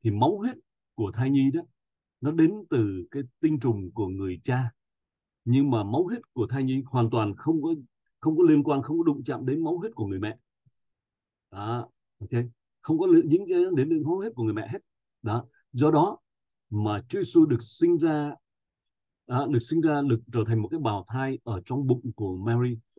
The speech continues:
không phải qua một cái sự liên hệ xác thịt giữa một người nam và một người nữ. Do đó máu huyết trong cái bào thai của, trong, trong Chúa Giêsu đó là máu huyết do chính Đức Chúa Trời tạo ra.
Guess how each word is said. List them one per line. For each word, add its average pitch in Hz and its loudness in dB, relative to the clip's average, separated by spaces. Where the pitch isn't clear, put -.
không 165 -2
phải 107 -4
qua 135 0
một 110 2
cái - -4
sự 135 -6
liên 135 2
hệ 117 2
xác 202 -8
thịt 120 2
giữa 113 -2
một 110 -2
người 98 -4
nam 113 0
và 98 -10
một 87 -10
người 92 -6
nữ. 104 -4
Do 143 2
đó 143 2
máu 170 0
huyết 190 -4
trong 135 -4
cái 151 -2
bào 101 -2
thai 120 -4
của, 98 -6
trong, 135 -2
trong 131 2
Chúa 160 6
Giêsu 151 2
đó 160 0
là 107 -4
máu 110 -6
huyết 151 -4
do 135 0
chính 220 -6
Đức 233 -6
Chúa 180 2
Trời 104 0
tạo 117 -4
ra. 120 -2